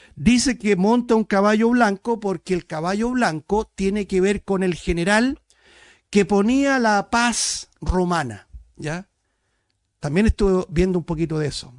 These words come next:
¿ah? Repasando por ahí. Eh, dentro de la invasión, imagínense ustedes, las, las legiones romanas tomaban dominio de una región, y una vez que ya subyugaban a todos los que habitaban ahí,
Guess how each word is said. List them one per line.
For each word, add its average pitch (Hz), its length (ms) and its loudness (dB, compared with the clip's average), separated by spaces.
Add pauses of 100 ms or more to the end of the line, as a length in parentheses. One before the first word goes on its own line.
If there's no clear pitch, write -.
¿ah? 175 240 -6 (100)
Repasando 156 600 -2
por 147 140 -6
ahí. 139 240 -6 (680)
Eh, 156 240 -6
dentro 170 320 -2
de 156 80 -2
la 151 100 -2
invasión, 220 760 2
imagínense 220 560 -2
ustedes, 233 360 0
las, 202 340 -2 (220)
las 165 200 0
legiones 226 500 2
romanas 220 560 2
tomaban 208 480 0
dominio 220 460 -2
de 220 80 -4
una 220 160 -4
región, 226 500 -2 (420)
y 143 140 -6
una 180 160 2
vez 190 160 0
que 175 140 -4
ya 185 140 -2
subyugaban 170 640 0
a 196 100 2
todos 180 240 0
los 202 120 0
que - 100 4
habitaban 202 400 -2
ahí, 240 300 -2